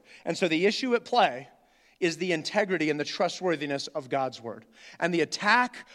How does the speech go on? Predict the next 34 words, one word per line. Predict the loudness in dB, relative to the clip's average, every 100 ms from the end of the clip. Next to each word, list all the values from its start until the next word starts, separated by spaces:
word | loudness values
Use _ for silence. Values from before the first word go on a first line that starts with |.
| -2
on | 2 2 4
what | 4 4
God | 4 4 4
has | 0 -6 -4
said | 0 2 2
is | -2
gonna | -2 0
lay | 2 0
the | -2
groundwork | -2 4 6 6 4 2 0 0
for | -4 -6 -2
Eve's | 0 0 0 -6
deception | -8 -4 -6 -4 -8 -8 -10 -18 -6
and | -6 -2
for | -6 2
Adam's | 4 4 0 -4 -6 -8 _ _ -8
rebellion. | -6 -2 -4 -4 -14 -20 _ _ _ _ _ _ _ _ _
And | -4
what | -2 -4
Satan | -4 2 2 2 0 2
wants | 2 0 -8
to | -6
do | -2 -4
here | -4 -8 -8 -12 -18 -10 -8
is | -6
the | -6
same | -2 -2 -2
thing | -4 -4
that | -6
Satan | -4 -4 -4
wants | -6 -6 -8
to | -6
do | -4 -2
with | -4 -8